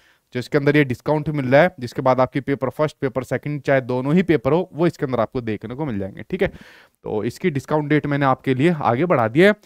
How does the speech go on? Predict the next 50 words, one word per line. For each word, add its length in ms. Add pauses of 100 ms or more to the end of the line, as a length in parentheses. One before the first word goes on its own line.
(240)
और 120
ये 120
सारा 260
कंटेंट 540
जो 180
आपको 240
स्क्रीन 320
पर 120
दिख 200
रहा 100
है, 160
चाहे 220
प्रीवियस 380
ईयर 60
के 100
क्वेश्चन 400
हो, 260
एनसीईआरटी 500
की 80
किताब 300
हो, 280
जो 120
मेरे 180
वाले 200
सीटेट 320
के 100
नोट्स 320
है, 140 (100)
ठीक 100
है, 60
जिसमें 320
डिटेल 260
में 100
सब 200
चीज़ 180
रहती 280
है, 100 (360)
वो 260
हो, 260 (240)
और 120
जो 80
मेरी 160
सीटेट 340
की 100
बुक 240
आने 160
वाली 240
है, 240 (480)
उसकी 240
पीडीएफ 420